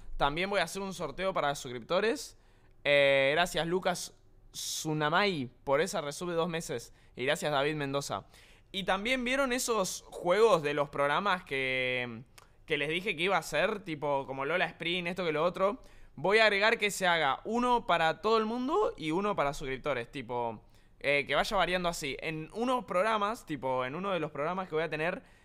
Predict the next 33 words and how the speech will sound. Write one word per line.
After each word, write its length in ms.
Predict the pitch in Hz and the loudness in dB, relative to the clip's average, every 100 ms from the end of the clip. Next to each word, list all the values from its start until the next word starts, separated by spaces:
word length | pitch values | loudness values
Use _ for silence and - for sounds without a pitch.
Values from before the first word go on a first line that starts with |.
| _ - | _ 2
eh, 280 | 143 143 139 | 4 6 4
voy 160 | 151 180 | 4 2
a 60 | |
hacer 320 | 170 175 170 | 2 -2 -4
con 200 | 147 139 | -2 -2
más 220 | 147 165 165 | 2 2 2
gente, 440 | 165 160 175 202 | 0 0 -2 -2
tipo, 480 | 190 127 127 120 123 | -4 -6 -2 0 0
más 420 | 131 151 - - | 0 -2 -4 -14
de 160 | 120 123 | -8 -6
una 240 | 143 147 | -4 -4
sola 260 | 139 147 143 | -4 0 0
persona 460 | 131 131 147 147 | 0 -4 -2 0
o 60 | 127 | 0
dos 120 | 135 | 0
personas, 440 | 135 131 143 156 165 | -4 -6 -4 -4 -4
así 180 | 147 117 | -4 -8
que 100 | 123 | -4
nada, 220 | 123 120 | -2 -2
eso 160 | 127 | -2
va 80 | 127 | -2
a 40 | 127 | 0
ir 60 | |
variando. 440 | 123 123 120 113 98 - - - | 0 -2 -4 -6 -12 -18 -20 -10
Pero 200 | - 143 | -2 0
ponele, 280 | 143 165 165 | 0 -2 -2
uno 120 | 180 | -2
de 60 | 196 | -2
la 80 | 185 | -2
sprint 300 | 180 196 202 | -2 -4 -2
va 40 | |
a 40 | 170 | -2
ser 300 | 165 131 | -4 -6